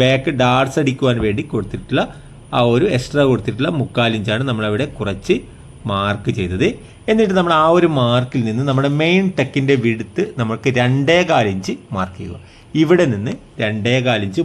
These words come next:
മാർക്ക് ചെയ്ത് കണ്ടോ, ഈ ഒരു മാർക്കിൽ നിന്നാണ് രണ്ടേ കാൽ ഇഞ്ച് കൊടുത്തത്. എന്നിട്ട് നമ്മൾ ഇവിടെ നിന്ന് ഈ ഒരു മാർക്കിലേക്കൊരു ലൈൻ കൊടുക്കും, ഇതുപോലെ ലൈൻ. ഇനി നമുക്ക് ബാൻഡിന് വേണ്ടി നമ്മൾ നാല്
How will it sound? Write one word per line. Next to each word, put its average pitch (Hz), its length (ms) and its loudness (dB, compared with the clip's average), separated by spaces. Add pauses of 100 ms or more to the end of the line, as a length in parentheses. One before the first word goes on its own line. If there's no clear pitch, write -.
മാർക്ക് 98 360 -4
ചെയ്ത് 95 240 2 (1040)
കണ്ടോ, 113 160 -6 (220)
ഈ - 20 2 (100)
ഒരു 160 180 2
മാർക്കിൽ 123 400 0
നിന്നാണ് 113 220 -2 (100)
രണ്ടേ 104 340 -2
കാൽ 110 180 0
ഇഞ്ച് 104 160 -4
കൊടുത്തത്. 95 320 -4 (160)
എന്നിട്ട് 160 640 -4
നമ്മൾ 123 140 0 (120)
ഇവിടെ 139 320 2
നിന്ന് 110 200 0 (220)
ഈ 175 120 6
ഒരു 147 160 2
മാർക്കിലേക്കൊരു 104 680 -2 (460)
ലൈൻ 156 280 4
കൊടുക്കും, 87 300 -14 (2000)
ഇതുപോലെ 90 360 -4
ലൈൻ. 85 160 -12 (440)
ഇനി 240 140 0
നമുക്ക് 202 240 4 (140)
ബാൻഡിന് 139 640 4
വേണ്ടി 107 220 0 (360)
നമ്മൾ 110 180 -4 (320)
നാല് 160 360 4